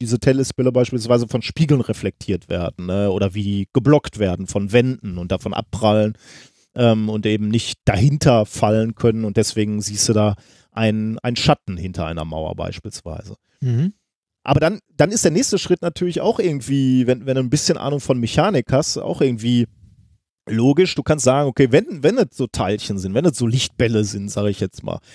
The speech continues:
Speaker 1: dann können die mitunter natürlich, wenn sie irgendein Gewicht haben, auch einen Impuls übertragen, ne? Also Impuls heißt Masse mal Geschwindigkeit, Licht ist schnell unterwegs.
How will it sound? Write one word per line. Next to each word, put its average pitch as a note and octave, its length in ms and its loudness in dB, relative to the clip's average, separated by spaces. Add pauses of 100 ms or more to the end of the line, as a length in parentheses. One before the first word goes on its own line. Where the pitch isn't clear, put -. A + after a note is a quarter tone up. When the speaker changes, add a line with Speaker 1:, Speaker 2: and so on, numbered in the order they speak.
(100)
Speaker 1:
dann A2+ 180 -2
können F3+ 180 2
die A3+ 140 0
mitunter B2+ 640 0
natürlich, G3 360 -2
wenn C3+ 140 -2
sie A2+ 160 -4
irgendein A#2+ 320 -4
Gewicht F#2+ 460 -4
haben, E3 200 0
auch E3 220 0
einen F3 80 -8
Impuls A3+ 520 0
übertragen, F2+ 760 -6
ne? B2+ 140 -2
Also A#2+ 240 0
Impuls D3 400 0
heißt D3 240 2
Masse C#3+ 280 0
mal B2+ 160 2
Geschwindigkeit, G3 760 -2 (320)
Licht C#3+ 240 0
ist D3 160 -2
schnell C#3 300 2
unterwegs. C3 640 2